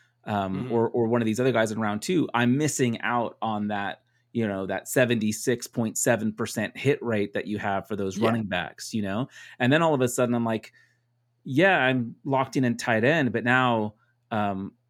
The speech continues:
Speaker 1: I have to start two running backs." And now even if I go running back second and third round, you're talking about, like,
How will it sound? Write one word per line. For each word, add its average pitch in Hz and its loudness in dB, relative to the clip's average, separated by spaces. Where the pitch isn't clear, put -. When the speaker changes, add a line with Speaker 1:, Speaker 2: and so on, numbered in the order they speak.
Speaker 1:
I 113 0
have 123 4
to 113 -8
start - -4
two 262 4
running 117 6
backs." 98 -2
And 120 -2
now 147 0
even 160 -2
if 147 -2
I 123 4
go 123 2
running 117 2
back 107 -2
second 135 -2
and 104 -6
third 160 2
round, 98 -2
you're 113 -4
talking 113 0
about, 107 0
like, 110 -2